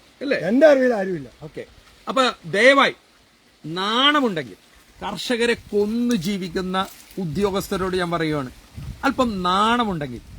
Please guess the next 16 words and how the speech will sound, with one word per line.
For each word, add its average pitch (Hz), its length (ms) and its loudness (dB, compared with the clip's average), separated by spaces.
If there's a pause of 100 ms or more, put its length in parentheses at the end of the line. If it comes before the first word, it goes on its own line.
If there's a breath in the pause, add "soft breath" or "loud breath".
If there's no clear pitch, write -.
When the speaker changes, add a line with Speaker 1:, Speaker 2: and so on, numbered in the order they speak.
(360)
Speaker 1:
നിങ്ങൾ 185 320 -4 (640)
ഇവിടെ 220 220 0
വന്നിട്ട് 170 300 0
ഈ 302 180 2
ഒരു 208 240 4
മൂന്നര 170 560 -4
സെന്റ് 160 340 -4
സ്ഥലത്തുള്ള 143 800 -4 (640)
ഒരു 294 120 2 (140)
കുളത്തിലെ 185 640 0 (200)
ചെളി 226 320 2
മാറ്റാൻ 165 440 0 (540)
ഇരുന്നൂറ് 254 420 0
രൂപ 220 120 2
സ്റ്റാമ്പ് 165 540 -2
പേപ്പർ 196 360 0